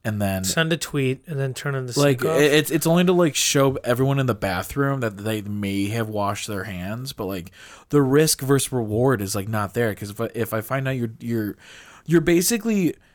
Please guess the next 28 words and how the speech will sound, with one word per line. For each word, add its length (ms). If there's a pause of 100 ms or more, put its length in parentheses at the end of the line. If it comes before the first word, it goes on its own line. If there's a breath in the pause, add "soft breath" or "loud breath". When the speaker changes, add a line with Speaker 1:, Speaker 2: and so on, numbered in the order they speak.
(160 soft breath)
Speaker 1:
eliminating 760
the 80
calories 680
that 120
it 140
takes 360
to 80
wash 400
your 80
fucking 480
hands, 400
but 100
you're 120
just, 200 (400)
you're 280
honestly 380
just 200
choosing 420
not 300
to, 320 (400 loud breath)
which 180
is 220 (460 soft breath)
in, 260
in 240
the 140
most 220
simple 520
term, 680